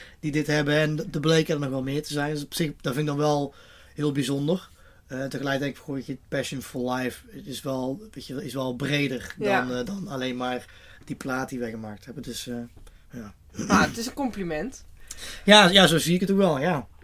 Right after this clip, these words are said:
Speaker 2: En om in de sfeer van de fans te blijven,
Speaker 1: Mhm.
Speaker 2: eh, mensen hebben ook vragen in kunnen sturen, ehm,
Speaker 1: Ja.
Speaker 2: voor jou. Ehm, Annemiek Veenstra, die he-, die vraagt zich af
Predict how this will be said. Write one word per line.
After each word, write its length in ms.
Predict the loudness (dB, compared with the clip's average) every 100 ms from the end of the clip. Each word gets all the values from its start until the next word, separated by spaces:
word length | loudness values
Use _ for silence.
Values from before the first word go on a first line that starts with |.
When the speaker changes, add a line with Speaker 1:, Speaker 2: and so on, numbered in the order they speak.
| -20 -8 2
Speaker 2:
En 300 | 4 4 2
om 180 | -2
in 180 | 0 2
de 240 | 4 4 4
sfeer 500 | 0 -2 2 2 0
van 180 | -2 0
de 60 | -2
fans 380 | 0 -2 -2
te 100 | -4
blijven, 600 | -2 0 -2 -2 -2 2 2
Speaker 1:
Mhm. 180 | 2
Speaker 2:
eh, 280 | 2 4 4 4
mensen 260 | 0 0
hebben 180 | 0 0
ook 100 | -2
vragen 400 | 0 4 4 4
in 220 | -2 -2
kunnen 220 | -2 -4
sturen, 560 | -4 -2 -2 0 0 0
ehm, 160 | 4 6
Speaker 1:
Ja. 220 | 6 2 -8 -20 -20 -20
Speaker 2:
voor 220 | -6 0
jou. 380 | 4 6 4 0 -6 -18 -18 -18 -18 -20 -20 -20 -4
Ehm, 420 | 2 4 6 4 0 -8 -20 -20 -4
Annemiek 320 | 0 2 2
Veenstra, 600 | -2 2 2 2 -2 0 0
die 200 | 2 0
he-, 160 | 0 -4
die 160 | -6
vraagt 280 | 0 2 2
zich 260 | -2 -4 0
af 200 | 0